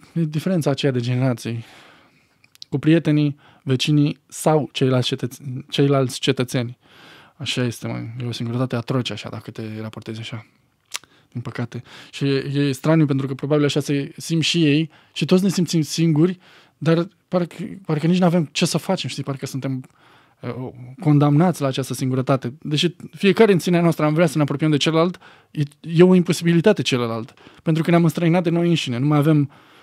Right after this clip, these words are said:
Nu mai știm cum e să simți un om.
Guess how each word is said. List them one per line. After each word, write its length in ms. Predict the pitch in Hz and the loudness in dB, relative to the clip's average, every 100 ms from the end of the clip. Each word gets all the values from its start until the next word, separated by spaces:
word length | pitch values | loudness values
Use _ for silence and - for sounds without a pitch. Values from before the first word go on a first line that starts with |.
| - - _ _ _ _ _ | -20 -20 _ _ _ _ _
Nu 280 | - 147 160 | -8 0 4
mai 120 | 180 | 4
știm 520 | - - 196 151 117 - _ _ 165 - _ _ _ | 2 2 4 4 2 -8 _ _ -20 -20 _ _ _
cum 460 | - - 156 160 156 | -20 -10 -2 2 4
e 140 | 165 | 4
să 140 | 156 139 | 2 -2
simți 480 | - - 180 143 | -4 0 2 2
un 80 | 135 | 4
om. 280 | 151 123 113 | 4 2 -4